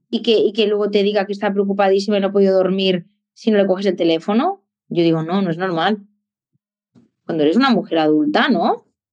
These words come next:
En cambio, la persona cuando te lo explica lo ve normal. Y es que yo no he conocido otro código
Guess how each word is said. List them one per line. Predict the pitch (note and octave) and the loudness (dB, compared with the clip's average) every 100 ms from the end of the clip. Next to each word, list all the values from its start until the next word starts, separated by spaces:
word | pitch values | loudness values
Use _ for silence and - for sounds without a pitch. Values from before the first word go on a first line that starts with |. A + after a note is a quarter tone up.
| _ _ _ _ _ _ - | _ _ _ _ _ _ -2
En | |
cambio, | A3 D4 | 2 4
la | D#4+ | 4
persona | A3+ G#3+ C#4+ D#4+ | 2 0 -2 -2
cuando | A#3 | 0
te | |
lo | G#3+ | 0
explica | G3+ B3+ E4+ | -2 -2 0
lo | C#4+ | 0
ve | C4 | 0
normal. | C4+ A3+ D#4 B3 | 0 0 0 0
Y | |
es | A3 - | 0 0
que | A#3+ G3+ | -2 2
yo | A3 C#4 A#3+ | 2 2 2
no | A3 | 2
he | G#3+ | 2
conocido | C#4+ F#4 C#4+ A#3 | 0 -2 0 0
otro | - D#3+ | 0 0
código | C4+ F4+ A#3 F3 | 2 2 2 0